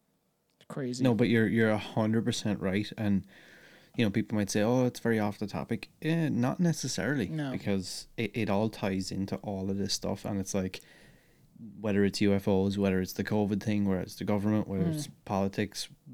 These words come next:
Speaker 2: whatever it might be, uh, if you say anything that strays off, like, the, the well-worn path, it's like,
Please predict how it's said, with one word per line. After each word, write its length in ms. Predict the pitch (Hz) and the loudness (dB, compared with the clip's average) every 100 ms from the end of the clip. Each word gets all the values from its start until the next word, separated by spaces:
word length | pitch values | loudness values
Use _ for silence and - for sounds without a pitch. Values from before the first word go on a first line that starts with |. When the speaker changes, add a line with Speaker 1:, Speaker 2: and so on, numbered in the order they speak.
| - 120 | -20 -10
Speaker 2:
whatever 400 | 107 101 101 110 | -2 0 2 2
it 60 | 98 | 2
might 240 | 104 98 | 0 0
be, 260 | 107 98 90 _ _ _ _ _ _ _ - | 0 -2 -4 _ _ _ _ _ _ _ -8
uh, 240 | 110 104 98 - - | -4 -2 -4 -10 -4
if 440 | 135 123 - - | 0 0 0 -4
you 520 | 117 110 104 101 98 98 - - - | 2 4 6 4 0 -4 -12 -20 -12
say 320 | - - 101 | -4 0 2
anything 400 | 101 107 107 101 | 2 2 2 2
that 180 | 95 - | 0 -4
strays 480 | - 104 95 95 101 | -6 -2 0 0 -2
off, 280 | 101 - | -4 -4
like, 260 | 107 101 98 | -2 -2 -2
the, 240 | 98 95 95 _ _ | -4 -4 -6 _ _
the 80 | 113 | -4
well-worn 640 | 95 95 95 98 95 95 | 0 2 2 0 0 -2
path, 380 | 95 95 113 - | -2 -4 -6 -6
it's 180 | 101 - | -8 -4
like, 240 | 98 - | -4 -4